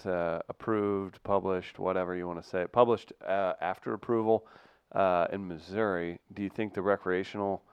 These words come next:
doing what I assume will do quite well in Illinois will speed up Missouri's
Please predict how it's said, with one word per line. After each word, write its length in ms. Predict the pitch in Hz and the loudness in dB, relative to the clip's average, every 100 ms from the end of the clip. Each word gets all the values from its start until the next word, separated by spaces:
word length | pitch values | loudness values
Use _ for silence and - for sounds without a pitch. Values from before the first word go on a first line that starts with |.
| _ _ _ - | _ _ _ -4
doing 480 | 110 101 95 90 85 _ | -2 0 -2 -6 -12 _
what 160 | - 90 | -6 -4
I 80 | 85 | -4
assume 340 | 82 - 95 | -6 -8 -6
will 60 | 92 | -6
do 340 | 87 85 85 - _ _ - | -6 -8 -10 -14 _ _ -2
quite 300 | - 104 - | 4 4 4
well 300 | 95 90 95 | 0 2 0
in 80 | |
Illinois 420 | 92 90 87 85 98 | -2 -4 -4 -4 -6
will 120 | 85 | -8
speed 280 | - 90 87 | -10 -6 -2
up 180 | 87 | -4
Missouri's 580 | 90 82 87 87 82 - | -6 -8 -6 -6 -8 -12